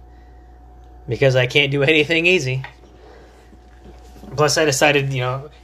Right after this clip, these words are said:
after the deadline, of course, to change my major, 'cause graphic design sucks.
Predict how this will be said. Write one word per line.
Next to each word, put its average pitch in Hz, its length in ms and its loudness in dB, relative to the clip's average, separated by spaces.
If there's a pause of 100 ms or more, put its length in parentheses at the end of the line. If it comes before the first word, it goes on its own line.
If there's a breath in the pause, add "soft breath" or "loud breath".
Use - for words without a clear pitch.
(120)
after 160 320 2
the 147 80 0
deadline, 135 480 2
of 110 100 -12
course, 117 460 -10 (220)
to 117 100 -16
change 135 300 -2
my 123 120 0
major, 120 480 -2
'cause 107 140 -12
graphic 123 360 -4
design 117 600 -4 (380)
sucks. - 640 0